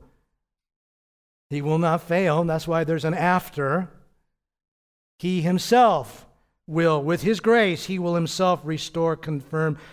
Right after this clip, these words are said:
strengthen, and establish you. Uh, that's a man, that's a man who lost a battle to, who lost a, a battle to the devil one night when he said, "I do not know Jesus Christ," three times.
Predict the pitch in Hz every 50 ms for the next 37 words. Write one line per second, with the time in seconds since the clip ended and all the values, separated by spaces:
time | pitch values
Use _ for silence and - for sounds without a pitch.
0 | - - - - - 156 156 151 151 147 - 156 147 143 135 - - - - -
1 | - _ _ - 156 151 147 143 139 139 - - - 139 - - - - 151 151
2 | 147 147 139 139 139 131 - - - - _ - 143 135 139 143 135 127 123 120
3 | 113 113 107 - - _ _ _ _ _ _ _ _ _ _ _ _ _ _ _
4 | _ _ _ - 123 120 135 139 143 156 175 170 - 151 143 143 143 147 151 151
5 | 147 143 143 135 127 - - - - - _ _ _ _ _ _ _ _ _ _
6 | - 147 147 165 - - 147 143 143 151 160 156 156 135 139 135 139 147 151 151
7 | 147 - 143 127 143 151 170 180 170 160 143 - - 156 151 147 147 143 143 139
8 | 127 - - _ _ _ _ _ _ _ _ _ _ _ _ _ _ _ _ _
9 | _ - 160 156 156 170 180 190 165 - - 165 160 - - 156 135 160 160 175
10 | 185 180 180 165 - - - 139 131 120 - - - 165 160 151 143 135 156 185
11 | 190 180 156 147 143 139 135 139 143 143 143 135 143 139 139 143 139 - 156 147
12 | 147 - 143 147 156 139 151 160 160 165 165 170 160 147 156 165 156 139 123 107
13 | 127 127 123 113 113 120 - - - 131 127 135 139 135 - - - 139 139 147
14 | 143 - 135 123 120 117 113 120 120 - - _